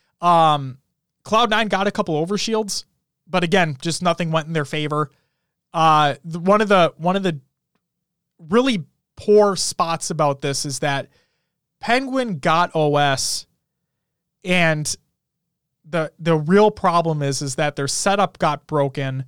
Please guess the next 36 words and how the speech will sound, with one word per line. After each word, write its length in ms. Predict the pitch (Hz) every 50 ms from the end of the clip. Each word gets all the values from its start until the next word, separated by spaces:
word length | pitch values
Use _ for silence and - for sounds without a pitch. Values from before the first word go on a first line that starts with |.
| _ _ _ _ _
and 100 | 175 165
the 60 | 160
person 380 | 151 - - 208 196 - 208 190
who 160 | 165 175 180
had 380 | 156 - 175 170 175 170 151 139
ball 280 | 165 160 156 147 143
died, 640 | 135 131 165 151 151 143 135 131 127 127 127 127 123 - _ _ _ _ _ _
so 220 | - - - 170
he 360 | 160 - - - 196 208 208 185
had 300 | 175 175 170 165 160 151
to 60 | 147
run 320 | 143 143 156 156 147 143 139
ball 520 | 127 165 156 156 147 139 135 131 131 - _
while 280 | 170 160 156 160 160
having 320 | 156 170 160 151 147 143 139
overshield, 800 | 147 160 156 156 156 165 160 - - 202 196 190 196 196 180 - _ _ _ _ _ _ _ -
and 160 | 175 180 175
they 80 | 170 165
just 220 | 151 170 - -
collapsed 500 | - 156 156 139 135 135 135 - - -
on 160 | 131 117 113 110
him. 140 | 113 123 - _ _ _ _ _ _ _
And 180 | - 165 170 160
so 240 | - 190 185 180 170
it 80 | 175 165
just, 340 | - 196 175 - - - - _ _ _ _ _ _ _ _ _ _ _ _ -
it 80 | 180
just 240 | 165 185 196 170 -
didn't 220 | - 196 175 165 147
work 200 | 170 165 139 160
out 160 | 147 143 139
for 120 | - 160 147
that 160 | 139 135 131
team 240 | - - 165 147 139
whatsoever. 600 | 139 135 - - 156 135 123 123 120 123 123 110
And 300 | 120 147 156 156 147